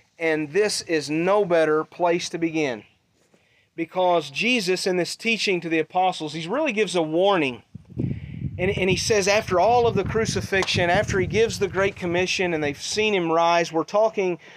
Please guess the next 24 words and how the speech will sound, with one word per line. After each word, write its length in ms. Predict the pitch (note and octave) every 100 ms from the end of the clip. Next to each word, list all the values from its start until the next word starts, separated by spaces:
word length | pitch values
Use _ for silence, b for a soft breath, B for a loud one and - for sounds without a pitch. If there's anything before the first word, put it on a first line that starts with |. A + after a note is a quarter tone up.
| B B
to 240 | G#3 G3+
the, 160 | E3 F3
or 160 | E3
hearing 400 | C#3+ A3 A#3 G3
from 580 | D#3+ - D#3+ D#3 E3+ F#3+ - b b b
the 140 | D3+ F3
risen 800 | D#3 E3 G3+ G#3+ F3 E3+ D#3+ E3
Lord 340 | E3 F#3 F3
and 160 | E3 D#3
Savior. 680 | G3 F3+ E3 C3 A#2+ A#2+ - _ _ _ b b b b
Um, 540 | D#3+ D#3+ D3+ C#3+ D3 E3+
one 240 | F3+ F#3+
after 600 | F3+ F#3 G#3+ - E3 C3+
he's, 260 | D#3 E3+ D#3+
he's, 300 | E3 E3+ D#3
he's 300 | F3+ E3 C3+
died 540 | F3+ G3 A3 A3 A3
and 160 | F#3+ E3
he's 280 | E3 D3+ -
risen, 760 | F#3+ D#3+ F3+ G#3+ C#3+ C#3 A#2+ B2
and 200 | D#3 D#3
this 200 | F#3 F3
is 120 | -
him 500 | - A#3 G#3 D#3